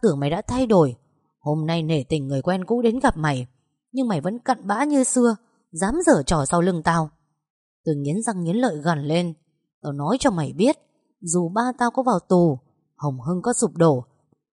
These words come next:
thì cũng không đến lượt mày bắt nạt tao. Thành có là đồ khốn,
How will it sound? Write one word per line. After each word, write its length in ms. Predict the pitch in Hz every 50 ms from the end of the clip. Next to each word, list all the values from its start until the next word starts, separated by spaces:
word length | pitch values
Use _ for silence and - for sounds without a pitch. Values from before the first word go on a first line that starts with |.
| _ _ -
thì 80 | - 147
cũng 180 | - 170 196 190
không 260 | - - 190 170 156
đến 140 | 156 185 254
lượt 180 | 277 262 160
mày 220 | 151 143 139 131 135
bắt 160 | 175 240 -
nạt 240 | 247 208 190 160 -
tao. 280 | - 185 185 185 180 175 - _ _ _ _ _ _ _ _ _ _ _
Thành 200 | - 175 147 123
có 100 | 120 170
là 100 | 190 170
đồ 240 | 135 147 143 131 120
khốn, 380 | - - 170 170 190 262 320